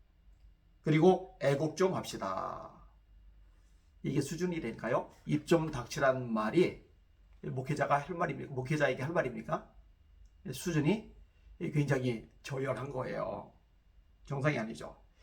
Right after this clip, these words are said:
"김 의원이란 분 정신 차려라." 이게 또 댓글을 달았어요.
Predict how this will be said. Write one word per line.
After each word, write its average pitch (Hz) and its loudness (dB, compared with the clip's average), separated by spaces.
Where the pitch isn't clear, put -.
"김 180 8
의원이란 139 4
분 196 2
정신 135 -6
차려라." 110 0
이게 151 -4
또 - -14
댓글을 120 -6
달았어요. - -10